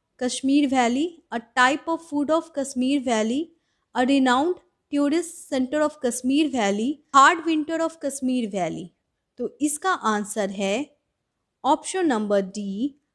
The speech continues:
hard winter of Kashmir Valley। जी हाँ, कश्मीर वैली में फ़ोर्टी डेज तक जब काफ़ी ज़्यादा ठंड पड़ती है तो उसका नाम है चलाई कलान। ट्वेंटी थर्ड दिसंबर का question of the day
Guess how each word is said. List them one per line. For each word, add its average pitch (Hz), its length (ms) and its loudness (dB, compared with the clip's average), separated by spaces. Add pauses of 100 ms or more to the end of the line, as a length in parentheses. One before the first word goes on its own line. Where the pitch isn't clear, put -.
(200)
hard 311 440 4
winter 233 340 -4
of 254 120 -4 (120)
Kashmir 226 540 -4
Valley। 180 360 -6 (480)
जी 254 280 0
हाँ, 254 340 -4 (460)
कश्मीर 285 420 0
वैली 240 380 -2
में 233 300 -2 (120)
फ़ोर्टी 285 380 -2
डेज 254 380 0
तक 226 180 -4 (140)
जब 277 220 -8
काफ़ी 247 400 -4
ज़्यादा 233 440 -2
ठंड 240 360 -4
पड़ती 214 420 -4
है 196 180 0
तो - 120 -14 (140)
उसका 277 320 -4
नाम 208 340 0
है 220 240 -2 (140)
चलाई 220 380 0 (200)
कलान। 196 380 -4 (3000)
ट्वेंटी 277 200 6
थर्ड 330 260 2
दिसंबर 254 420 0
का 285 200 0
question 294 280 -2
of 285 120 0
the 277 140 2
day 202 120 4